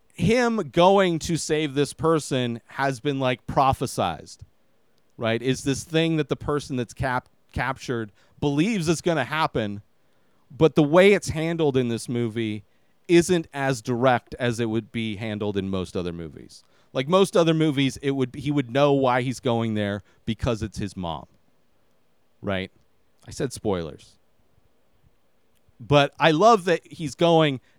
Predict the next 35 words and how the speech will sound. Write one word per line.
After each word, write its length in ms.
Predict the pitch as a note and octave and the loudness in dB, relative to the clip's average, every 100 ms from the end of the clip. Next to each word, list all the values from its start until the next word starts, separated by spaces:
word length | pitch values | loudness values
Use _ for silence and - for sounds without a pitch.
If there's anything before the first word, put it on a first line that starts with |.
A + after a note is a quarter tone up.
| - | -6
not 320 | C3 E3 - | -2 0 0
knowing 580 | C3+ E3 D3+ C3+ B2 - - | 2 4 4 2 -2 -8 -2
who 240 | D3 C#3+ | 2 4
it 80 | A#2+ | 4
is, 560 | A#2+ G#2 F#2+ G2+ - - _ _ _ _ _ - | 4 2 0 -8 -14 -20 _ _ _ _ _ -4
not 300 | C#3 D#3 D3+ | 2 2 2
knowing 400 | D3 D3+ D3 D3 | 2 4 2 2
the 100 | C3 | 0
full 240 | - C#3 | 0 0
story 520 | - - B2 B2+ A#2+ A2+ | 0 -2 2 4 4 2
of 120 | G#2 | 2
what's 240 | A2 - | 0 -2
going 320 | A2+ G#2+ G#2 | -2 -2 -2
on, 340 | G#2 G2+ F#2+ F#2 _ _ _ _ _ _ | -4 -4 -6 -10 _ _ _ _ _ _
but 100 | C#3 | 0
he's 180 | C#3 C3+ | 2 0
going 440 | D#3 D3 D3 C3 | 4 4 4 0
just 260 | A#2+ C#3+ - | 0 0 0
because 540 | B2+ - B2+ B2 A2 - | -6 0 2 2 -2 -8
it 140 | A#2+ | -6
is 440 | A#2 A2+ G#2 - - _ _ _ - | -2 -2 -4 -10 -16 _ _ _ -8
something 440 | - D3 D3+ C#3 | -2 -2 0 0
he 100 | C#3+ | 0
wants 260 | B2+ B2 - | 0 -2 -2
to 100 | A2+ | -6
do 220 | A2 A#2 | -2 -2
to 160 | - | -4
prove 440 | G#2+ - A#2 A#2 G#2+ | -10 -4 -2 -2 -4
to 100 | A2+ | -8
the, 260 | G2+ G2+ F#2+ | -6 -6 -6
the 100 | G2 | -6
woman 280 | G2+ G2 F#2+ | -6 -6 -8
he 100 | F#2+ | -6
loves, 500 | F#2 F#2 F2 - - _ _ _ _ _ _ _ | -6 -6 -8 -14 -20 _ _ _ _ _ _ _
uh, 320 | - G2 F#2 | -4 -2 -2